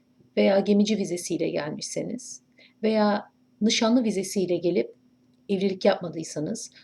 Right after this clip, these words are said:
o zaman burada yeşil kart alma haklarınız maalesef donduruluyor. Fakat bu af denilen, waiver denilen kanunda başvuru yapıp eğer,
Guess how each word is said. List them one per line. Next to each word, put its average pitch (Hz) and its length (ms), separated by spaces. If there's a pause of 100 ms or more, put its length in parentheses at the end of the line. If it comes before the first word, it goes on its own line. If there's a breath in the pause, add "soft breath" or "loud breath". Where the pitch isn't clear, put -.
(140)
o 247 60
zaman 240 280
burada 247 180
yeşil 240 280
kart 214 240
alma 196 280
haklarınız 196 460
maalesef 185 500
donduruluyor. 165 560 (440 loud breath)
Fakat 262 360
bu 247 360
af 269 400 (120)
denilen, 175 600 (120)
waiver 220 360
denilen 165 380
kanunda 170 640 (480 loud breath)
başvuru 202 400
yapıp 196 400
eğer, 175 280